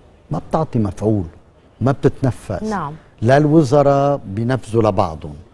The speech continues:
Speaker 1: ولا المحافظين بيصيروا ينفذوا للوزراء المختلفين أو لوزير الداخلية. وكل ما نزلت بالإدارة لتحت، كل ما بت-، بت-،
Speaker 2: تتعرقل أكتر.
Speaker 1: تتعرقل.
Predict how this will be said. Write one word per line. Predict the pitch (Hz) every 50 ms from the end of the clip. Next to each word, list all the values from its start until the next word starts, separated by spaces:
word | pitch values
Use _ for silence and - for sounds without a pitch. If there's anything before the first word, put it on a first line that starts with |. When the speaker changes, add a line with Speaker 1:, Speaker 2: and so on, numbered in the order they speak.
| - _ - - _ _
Speaker 1:
ولا | 87 92 104 123 135 139 143 139
المحافظين | 135 131 123 - - 131 131 123 98 101 104 127 139 139 135 123
بيصيروا | 110 101 - - 131 131 117 123 120 113
ينفذوا | 107 117 107 - - 107 95 101 107 107 110 107 - - - - - -
للوزراء | 101 110 110 113 113 113 95 107 120 117 123 113
المختلفين | 110 101 104 101 - - 110 101 98 90 - - 113 117 110
أو | 104 110 113
لوزير | 104 104 101 104 95 85 95 92
الداخلية. | - - - 90 - - 85 78 76 76 - - - - - - - -
وكل | 104 110 113 101 - - - 180 180 196 190
ما | 175 170
نزلت | 170 151 117 - 170 170 156 - -
بالإدارة | 123 98 107 113 123 127 120 120 143 143 143 131 120
لتحت، | 113 113 101 - - - - 120 120 - - - -
كل | 165
ما | 165 156 147 147
بت-، | 123 - - - - - - - - - - _ -
بت-، | - 101 123 110 101
Speaker 2:
تتعرقل | 101 101 - 143 160 - 156 - 131 147 139 90
أكتر. | 117 131 - - - 143
Speaker 1:
تتعرقل. | - - 117 - 131 123 107 - 87 82